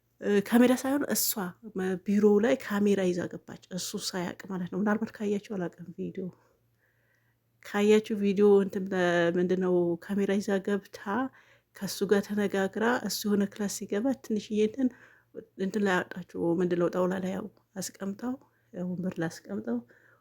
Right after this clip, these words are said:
ወጣች ማለት ነው። እሷ ከእሱ ደግሞ ከዛችኛው ጋር የሚያወራው በሙሉ በካሜራ ተያዘ።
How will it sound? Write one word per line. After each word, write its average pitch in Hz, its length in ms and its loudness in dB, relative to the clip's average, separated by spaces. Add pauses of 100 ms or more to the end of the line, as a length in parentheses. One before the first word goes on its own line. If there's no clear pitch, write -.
(160)
ወጣች 190 480 -8
ማለት 185 280 -6
ነው። 175 120 -10 (300)
እሷ 233 220 -6 (220)
ከእሱ 220 480 4
ደግሞ 233 260 2
ከዛችኛው 208 840 -6
ጋር 202 180 -6
የሚያወራው 214 520 0
በሙሉ 214 340 0 (560)
በካሜራ 180 480 -6 (100)
ተያዘ። 170 360 -16